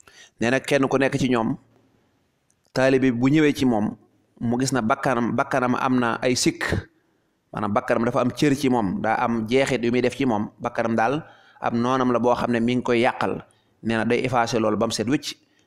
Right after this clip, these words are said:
te nag ci ragal Yàlla, ci ak ragal Yàlla rek la koy jaare. Nee na kum ci ñoom it Yàlla jox na ko xam-xam boo xam ne du xam-xam bu ñuy jàng, waaye bu Yàlla di maye rek la, muy al ladunni, xam-xam bu Yàlla di, xam-xam bu nekk fa moom, nga xam ne yër du la ko tax a xam.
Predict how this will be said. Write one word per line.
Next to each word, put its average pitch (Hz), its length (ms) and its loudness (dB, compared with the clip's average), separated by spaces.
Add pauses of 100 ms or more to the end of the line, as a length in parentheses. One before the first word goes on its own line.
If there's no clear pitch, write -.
(120)
te 107 100 -2
nag 131 180 -2
ci 135 100 0
ragal 120 240 0
Yàlla, 107 240 0
ci 156 120 -4
ak 139 140 0
ragal 117 300 0
Yàlla 104 220 2
rek 123 120 -2
la 127 80 -2
koy 110 180 0
jaare. 95 260 -2 (760)
Nee 123 100 0
na 127 60 0
kum 151 220 0
ci 160 120 2
ñoom 139 180 2
it 113 100 0
Yàlla 123 260 2
jox 135 140 -2
na 127 80 0
ko 123 80 0
xam-xam 127 440 -2
boo 117 120 2
xam 120 160 -2
ne 110 120 -4
du 110 120 -2
xam-xam 123 380 -2
bu 117 80 0
ñuy 113 180 0
jàng, 123 240 2 (520)
waaye 110 140 0
bu 117 120 2
Yàlla 113 240 2
di 107 100 0
maye 107 220 0
rek 123 140 0
la, 98 140 0
muy 113 160 -2
al 120 200 0
ladunni, 117 540 0 (440)
xam-xam 110 320 -4
bu 110 80 0
Yàlla 110 280 0
di, 113 260 -2 (500)
xam-xam 110 320 -2
bu 120 80 0
nekk 131 240 -2
fa 123 140 -2
moom, 104 180 0
nga 107 100 -4
xam 113 100 -4
ne 110 80 0
yër 127 280 2
du 117 100 0
la 117 80 2
ko 113 80 -4
tax 117 140 -2
a 117 80 -2
xam. 120 240 -4